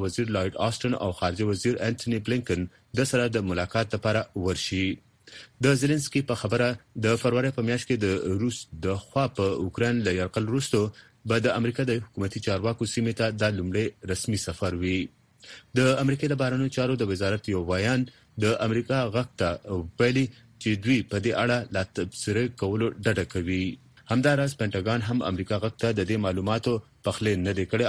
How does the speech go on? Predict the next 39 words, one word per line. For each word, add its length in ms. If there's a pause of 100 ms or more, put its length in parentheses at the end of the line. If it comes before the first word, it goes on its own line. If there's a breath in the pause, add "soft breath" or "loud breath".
او 160
سپینې 260
ماڼۍ 320 (100)
هم 160 (260)
په 160
دې 80 (120)
اړه 140 (440 loud breath)
له 100 (160)
څه 100 (120)
ویلو 320 (240)
ډډه 280
کړې 260
ده. 100 (580)
برتانوي 440
چارواکو 360
د 120
شنبې 280
په 80
ورځ 180 (220)
ویلي 240
وو 200
چې 140
روسي 280 (560)
پوځیانو 540
په 60 (100)
ختیځ 240 (100)
محاذ 260 (140)
د 20 (220)
نوي 200
برید 320
له 60 (140)
اعلانولو 580
باوجود 340 (360 loud breath)
د 160
پام 240 (260)
وړ 120 (140)
ځمکه 320 (240)
نه 140
ده 60